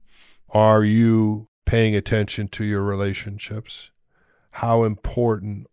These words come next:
are they? What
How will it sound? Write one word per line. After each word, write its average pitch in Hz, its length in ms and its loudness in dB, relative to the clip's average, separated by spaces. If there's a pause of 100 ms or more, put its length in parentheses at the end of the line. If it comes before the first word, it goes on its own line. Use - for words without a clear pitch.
(140)
are 107 220 -4
they? 95 280 -12 (1160)
What 117 480 2